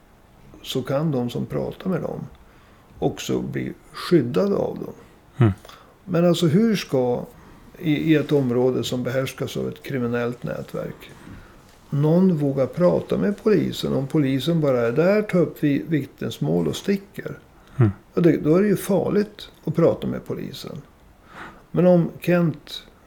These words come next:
Speaker 1: Ali och Åke ständigt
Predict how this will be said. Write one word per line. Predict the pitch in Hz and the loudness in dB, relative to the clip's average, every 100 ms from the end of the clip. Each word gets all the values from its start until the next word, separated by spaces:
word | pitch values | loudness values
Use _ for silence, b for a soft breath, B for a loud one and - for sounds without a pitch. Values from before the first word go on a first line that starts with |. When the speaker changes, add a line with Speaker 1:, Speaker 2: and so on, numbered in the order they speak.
| - - - - | -20 -20 -20 -8
Speaker 1:
Ali | - 160 147 139 139 151 | 0 2 2 0 -2 -4
och | 160 | -2
Åke | 151 143 - - 196 170 - B B B B B _ _ | 0 0 -4 -6 -4 -4 -10 B B B B B _ _
ständigt | - - - 175 151 135 156 185 233 - - - | -16 -16 -2 0 2 2 2 2 0 -2 -20 -20